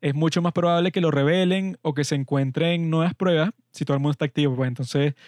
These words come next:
si ustedes lo están escuchando, ustedes también contribuyen a que todo el mundo esté activo y que eso, incluso aquí mismo en Latinoamérica, si ustedes buscan los casos de ovnis que hay en Brasil,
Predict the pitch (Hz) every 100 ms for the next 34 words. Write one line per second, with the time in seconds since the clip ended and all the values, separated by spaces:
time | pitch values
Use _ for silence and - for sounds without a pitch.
0 | - _ 143 - 135 165 160 147 - 156
1 | 160 147 160 220 _ - 139 143 135 151
2 | 139 135 165 151 147 143 143 165 - 151
3 | - 143 - 156 147 156 156 160 160 170
4 | - 185 180 - _ _ _ _ _ _
5 | _ _ - 139 147 151 170 143 131 135
6 | - 156 170 165 147 147 165 165 175 175
7 | 160 147 135 143 160 170 143 147 135 143
8 | 151 170 170 165 143 - 139 127 160 170
9 | 160 139 143 143 160 156 151 165 143 -
10 | 147 190